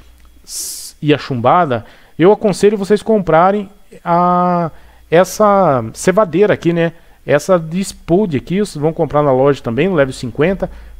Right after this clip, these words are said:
Compra o, o foguetinho aqui, o maior que vocês conseguirem. E daí monta um equipamento ali só pra poder jogar ele no lago e boa. Aí aqui no lago é o seguinte, montou, eu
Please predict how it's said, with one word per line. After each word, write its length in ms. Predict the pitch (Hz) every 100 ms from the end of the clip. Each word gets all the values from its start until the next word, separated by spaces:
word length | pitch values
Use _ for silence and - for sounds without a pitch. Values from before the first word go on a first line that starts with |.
| -
Compra 480 | 165 190 180 120 - - - -
o, 680 | 139 143 139 135 127 123 113 - - -
o 80 | 135
foguetinho 640 | - 160 147 131 - 180
aqui, 180 | 160 180
o 60 | 185
maior 460 | 139 127 151 180
que 60 | 175
vocês 260 | 127 139
conseguirem. 580 | - 135 120 123 180 202 - - - - -
E 220 | 156 180
daí 140 | 180 202
monta 300 | 220 240 202
um 20 |
equipamento 460 | 170 196 180 190 170
ali 120 | 214
só 140 | 202
pra 120 | 185
poder 240 | 160 156 156
jogar 240 | 147 143
ele 100 | 147
no 120 | 147
lago 380 | 147 160 202 226 226 - - -
e 80 | 208
boa. 400 | 170 170 139 110 - - - -
Aí 240 | 151 202
aqui 160 | 220 240
no 140 | 220
lago 300 | 202 202 220
é 20 |
o 20 | 226
seguinte, 440 | 220 226 233 - - -
montou, 600 | 175 170 - 175 208 123
eu 220 | 139 196